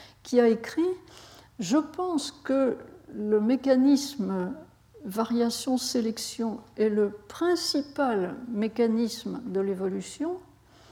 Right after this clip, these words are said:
mais je sais que ce n'est pas le seul, ce n'est pas le seul. » Hein ?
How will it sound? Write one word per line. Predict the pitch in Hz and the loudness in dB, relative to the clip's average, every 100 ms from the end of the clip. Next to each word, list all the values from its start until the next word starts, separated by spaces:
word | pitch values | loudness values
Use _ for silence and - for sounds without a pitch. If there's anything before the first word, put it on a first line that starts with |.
| - - - - | -20 -20 -20 -6
mais | 214 226 | 2 4
je | 208 233 | 4 2
sais | 233 - 330 | 0 0 0
que | 302 226 | 0 -4
ce | 208 - | -4 0
n'est | 220 | 0
pas | 220 - 233 | 0 -2 0
le | 190 | 0
seul, | 175 - - 381 370 190 156 143 - - _ _ _ _ _ _ | -2 -6 -2 0 2 0 -2 -6 -14 -20 _ _ _ _ _ _
ce | - 220 | -6 -2
n'est | 196 190 | -2 -4
pas | - 339 | -2 0
le | 330 233 | 2 0
seul. » | 226 - 381 359 220 185 147 - _ _ _ _ _ _ _ 208 | -2 -2 0 0 -2 -6 -12 -20 _ _ _ _ _ _ _ -14
Hein ? | 214 | -14